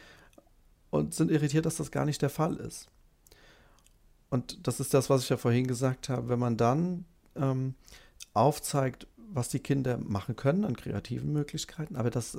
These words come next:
ähm, dass es erstmal auch ums Präventive geht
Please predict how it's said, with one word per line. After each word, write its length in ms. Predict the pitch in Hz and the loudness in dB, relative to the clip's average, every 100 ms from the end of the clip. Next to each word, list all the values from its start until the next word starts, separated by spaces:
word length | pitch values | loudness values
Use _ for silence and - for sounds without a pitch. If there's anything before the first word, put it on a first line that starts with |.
| - | -6
ähm, 280 | 131 120 139 - - | -4 -4 -8 -12 -10
dass 140 | 113 | -8
es 100 | 123 | -6
erstmal 340 | - 120 160 135 | -4 -2 0 0
auch 80 | |
ums 260 | 123 123 - | 0 -4 -8
Präventive 720 | - 113 101 110 165 165 156 | -8 -2 -2 -2 -4 -4 -4
geht 360 | - - - | -6 -10 -10